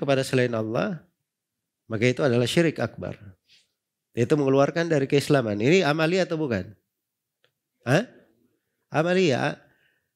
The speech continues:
Amalia itu jangankan bidah, mengkafirkan saja ada, apalagi cuma sekedar apa? Cuma sekedar bidah. Jelas ya? Baik.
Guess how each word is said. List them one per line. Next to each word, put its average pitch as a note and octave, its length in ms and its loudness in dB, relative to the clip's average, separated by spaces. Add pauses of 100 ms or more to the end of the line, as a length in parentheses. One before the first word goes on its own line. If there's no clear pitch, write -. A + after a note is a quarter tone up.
(400)
Amalia F3 640 2
itu F#3 480 -6 (160)
jangankan E3+ 560 0
bidah, C#3 480 -2 (1040)
mengkafirkan G3+ 720 0
saja A3 320 0
ada, C#3 160 0
apalagi C3+ 400 0
cuma C3+ 240 0
sekedar A#2+ 320 0
apa? C3 400 -4 (1400)
Cuma C3+ 240 -2
sekedar B2 320 0
bidah. B2+ 400 -4 (1600)
Jelas A#2 240 2
ya? G3 320 -6 (1400)
Baik. A2 400 -2